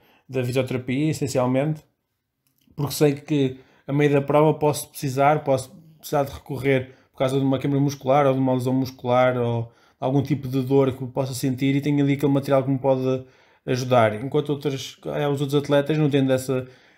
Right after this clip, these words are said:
esse conhecimento, não vão conseguir fazê-lo, têm que precisar sempre de uma ajuda externa e nós aí temos quase o, naquilo que podemos fazer, temos quase o fisioterapeuta dentro de nós próprios para nos autoajudar e neste tipo de provas,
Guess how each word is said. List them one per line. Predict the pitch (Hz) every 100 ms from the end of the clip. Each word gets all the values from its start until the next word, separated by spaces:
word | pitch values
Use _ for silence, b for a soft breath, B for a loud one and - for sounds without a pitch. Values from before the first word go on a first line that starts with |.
| B
esse | 143 123 -
conhecimento, | 151 - 139 143 165 170
não | 143
vão | 131 127
conseguir | 127 139 120
fazê-lo, | 123 120 131 135
têm | 123
que |
precisar | 120 135 120
sempre | 135 123
de |
uma | 123
ajuda | 120 131 123
externa | 117 120 113
e | 113
nós | 123 123
aí | 127 131 151 147 B B
temos | - 147
quase | 143 151 147 143 143
o, | 143 143 143 139 b b b b _
naquilo | 208 156 151 170
que | -
podemos | 143 143
fazer, | 143 143 156
temos | 156 160
quase | - 156 151
o |
fisioterapeuta | 151 - 160 151 160 156 165
dentro | 156 156 160
de |
nós | 156 151
próprios | - 151 160 156
para | - 160
nos | 147 - -
autoajudar | 151 156 151 151 151 151 160 127
e | 123
neste | 123 127 127
tipo | - 123 131
de | 127
provas, | 123 131 127 131 143